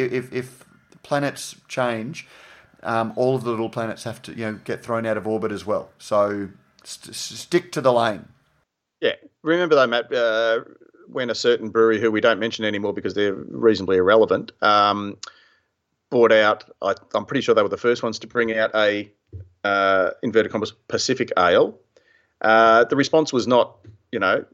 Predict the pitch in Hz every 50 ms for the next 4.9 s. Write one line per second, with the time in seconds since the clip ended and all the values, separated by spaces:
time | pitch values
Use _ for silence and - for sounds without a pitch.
0 | _ _ _ - - 113 107 101 95 - 120 110 117 107 101 - 107 95 95 104
1 | 101 95 95 - - 120 120 98 92 95 107 98 107 107 98 107 107 107 104 104
2 | 104 101 - - 120 123 139 135 - - 92 85 104 151 - - - - _ _
3 | _ _ _ _ _ _ _ - 123 113 101 92 92 87 110 117 113 107 101 127
4 | 160 175 - _ _ _ - 101 95 87 104 101 92 92 101 123 127 -